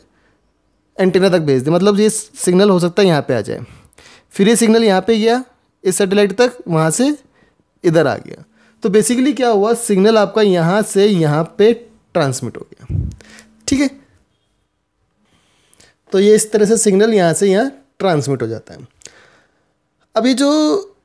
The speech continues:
हम कह रहे हैं ना एंटीना, ये क्या है कि अर्थ स्टेशन पे कुछ सैटेलाइट डिश होती हैं जो as a antenna वर्क करती हैं, यही मैंने यहाँ पे शो किया। Then we have a very important term in satellite communication and that is transponders।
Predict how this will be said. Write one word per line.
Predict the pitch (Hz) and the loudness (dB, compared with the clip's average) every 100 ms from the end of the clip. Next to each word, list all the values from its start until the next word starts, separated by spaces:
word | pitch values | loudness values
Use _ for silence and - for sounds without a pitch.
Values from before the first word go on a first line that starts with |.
| _ 190 | _ -2
हम | 226 | 0
कह | 226 | 2
रहे | 202 | 2
हैं | 226 | 2
ना | 294 | 2
एंटीना, | 240 233 233 208 131 - - | 0 0 0 0 -2 -8 -6
ये | 185 220 | -4 0
क्या | 233 | 2
है | 233 | 2
कि | 226 453 | 0 -6
अर्थ | - 220 208 | -2 -2 -2
स्टेशन | - - 214 214 208 | -6 -4 -2 -2 -2
पे | 247 | -4
कुछ | 247 220 | -4 -4
सैटेलाइट | - 190 180 196 202 - - | -2 0 2 2 2 -2 -6
डिश | 160 175 - | -2 0 2
होती | 165 185 | 0 0
हैं | 202 | 0
जो | 190 202 | 2 2
as | - 165 | 2 0
a | 185 | 2
antenna | 170 165 160 214 | 0 0 -2 -2
वर्क | 185 139 | -2 -4
करती | - 113 - 127 | -4 -10 -8 -8
हैं, | 147 | -2
यही | 160 175 | 0 0
मैंने | 170 165 | 0 2
यहाँ | 160 156 | 0 0
पे | 220 | -2
शो | 202 135 113 | -2 -4 -4
किया। | - - 104 _ _ _ _ _ _ _ _ _ _ _ - | -10 -16 -18 _ _ _ _ _ _ _ _ _ _ _ -6
Then | 160 262 269 | 0 2 2
we | 269 | 4
have | 233 233 220 - 220 | 4 2 -4 -4 -2
a | 196 190 | 0 0
very | 196 240 | 0 0
important | 226 214 190 175 196 196 | -2 -2 -2 0 0 0
term | 196 180 185 | 0 2 2
in | 175 175 175 | 2 2 0
satellite | - 175 156 170 175 175 - 180 | -2 -4 0 0 2 0 -4 -2
communication | 160 160 156 151 - 156 165 170 - _ 160 | 0 0 0 -2 -2 -2 -2 -4 -8 _ -8
and | 156 156 | -4 0
that | 156 175 | 0 2
is | 214 233 - - - _ _ _ _ | 0 0 -4 -6 -10 _ _ _ _
transponders। | 170 160 190 208 - 160 120 107 - - | -2 0 0 -2 -6 -6 -6 -8 -12 -14